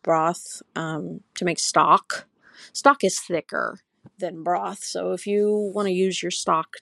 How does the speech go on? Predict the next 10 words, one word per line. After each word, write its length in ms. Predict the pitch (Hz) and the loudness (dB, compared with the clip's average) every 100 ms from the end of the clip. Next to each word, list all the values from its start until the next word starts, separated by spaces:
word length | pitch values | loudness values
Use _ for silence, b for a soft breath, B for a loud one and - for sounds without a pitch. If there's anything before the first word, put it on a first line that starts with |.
| - | -6
to 80 | |
make 460 | 185 180 - - - B B B B B B - | -2 -2 -4 -8 -20 B B B B B B -2
an 140 | 180 | 0
actual 400 | 175 - 175 156 | 0 -2 -4 -4
broth, 400 | 160 156 160 - | 0 2 2 0
a 60 | 170 | -8
soup, 560 | - - 202 170 - - - | -4 0 2 2 -2 -12 -6
then 160 | 165 | -4
you, 380 | 180 170 - - - - | -2 -4 -6 -8 -8 -6
um, 680 | 170 156 151 175 208 208 | -4 -2 -4 -6 -8 -12